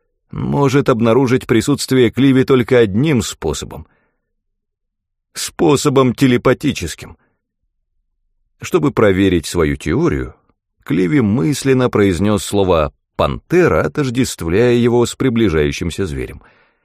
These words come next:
Пантера яростно взревела и заметно сократила разделяющее их расстояние. В какую-то ничтожную долю секунды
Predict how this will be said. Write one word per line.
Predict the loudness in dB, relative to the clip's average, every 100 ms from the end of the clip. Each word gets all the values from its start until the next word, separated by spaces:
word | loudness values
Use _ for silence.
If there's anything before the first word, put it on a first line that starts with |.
| _ _ _ _ _ -6
Пантера | -6 -8 -8 -2
яростно | -2 0 0 0 -4
взревела | -4 -4 -6 -6 -4 -4 -2 -2
и | -4 -4
заметно | -4 -4 -2 -2
сократила | -2 0 0 0 0 2 2
разделяющее | 2 2 2 2 2 -2 -6
их | -4
расстояние. | -8 -6 -6 -6 -10 -18 _ _ _ _ _ _ _ _ _ _ _ _ _ _ _ _
В | -18
какую-то | -12 -8 -4 0
ничтожную | 0 0 -4 0 0 2 2
долю | 2 0
секунды | -2 -8 -6 -4 -4 -6